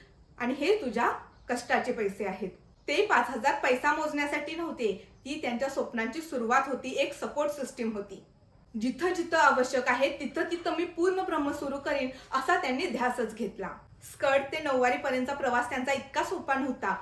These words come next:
पूर्ण ब्रह्म त्यांना महाराष्ट्रीयन संस्कृती जपायची होती. त्या रोज नऊवारी साडी नेसतात. चोवीस सीटर जागेपासून त्यांनी सुरुवात केली.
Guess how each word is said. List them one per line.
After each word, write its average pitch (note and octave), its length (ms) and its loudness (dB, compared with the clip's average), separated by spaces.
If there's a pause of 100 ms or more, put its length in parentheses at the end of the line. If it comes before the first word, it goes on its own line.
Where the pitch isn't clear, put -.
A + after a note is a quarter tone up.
(560)
पूर्ण C#4+ 320 0
ब्रह्म A#3+ 460 2 (380)
त्यांना B3 220 0
महाराष्ट्रीयन B3 600 -2
संस्कृती B3 540 -6
जपायची A3+ 440 -2
होती. G#3+ 300 -8
त्या B3+ 120 4
रोज A#3+ 320 4 (320)
नऊवारी A#3+ 380 2
साडी A3 280 0
नेसतात. G3 360 -6 (520)
चोवीस C4+ 380 2
सीटर C4+ 240 0
जागेपासून A#3+ 560 0
त्यांनी A#3 220 -2
सुरुवात A3 320 -2 (120)
केली. F#3+ 260 -2